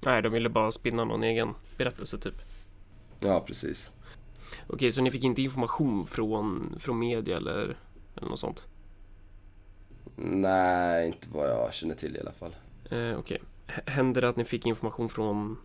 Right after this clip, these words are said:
Speaker 1: från politiker då?
Speaker 2: Ja, absolut. Det, det hände.
Speaker 1: Det hände?
Speaker 2: Ja, det hände.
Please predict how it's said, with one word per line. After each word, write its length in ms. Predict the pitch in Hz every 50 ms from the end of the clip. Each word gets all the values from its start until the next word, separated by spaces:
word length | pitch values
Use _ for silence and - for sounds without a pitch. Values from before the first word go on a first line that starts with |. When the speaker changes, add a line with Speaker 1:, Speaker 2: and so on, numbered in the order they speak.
| - -
Speaker 1:
från 180 | - - 117
politiker 440 | 120 113 120 - - - - - -
då? 140 | - - - - - - - - - - - - - - - - - - - - - - -
Speaker 2:
Ja, 240 | - - 107 147 175
absolut. 480 | 110 - - - 120 - - - - - - -
Det, 280 | - - 117 117 92 95 104 107 - -
det 100 | - 104
hände. 340 | 120 113 90 82 - 120 - - - - - - - - - - - - - - - -
Speaker 1:
Det 100 | - 156
hände? 320 | 151 147 131 127 131 110 - - - - - - - - - - - - - - -
Speaker 2:
Ja, 260 | - 73 82 90 92
det 60 | 98 90
hände. 220 | 80 - - -